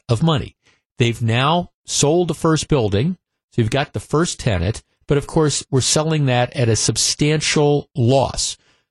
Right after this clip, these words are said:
The good side, if you want to be a glass is half full guy, the argument would be,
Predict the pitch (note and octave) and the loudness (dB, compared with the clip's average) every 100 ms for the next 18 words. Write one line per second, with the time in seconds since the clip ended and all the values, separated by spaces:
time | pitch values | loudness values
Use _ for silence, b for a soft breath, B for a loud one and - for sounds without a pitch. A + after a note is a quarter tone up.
0 | _ B2+ G#2+ G2 F3 A3+ - C3+ C#3 B2 | _ 2 2 2 0 0 0 2 2 0
1 | A2 A#2+ E3 D3 C3+ A#2+ A#2+ B2+ C3+ B2+ | 0 2 2 2 0 0 0 2 2 0
2 | - B2 A#2+ A2+ - - F#3 G3 E3+ - | 0 2 2 0 -8 0 2 4 2 -2
3 | G#2+ F2+ D#2 E2 D3 - _ _ _ _ | 0 0 2 0 -2 -4 _ _ _ _
4 | _ B2 B2+ C3+ D3+ D3 C#3+ C#3+ B2+ A#2 | _ -2 2 2 2 2 0 2 0 2
5 | B2+ B2+ B2+ | 2 2 0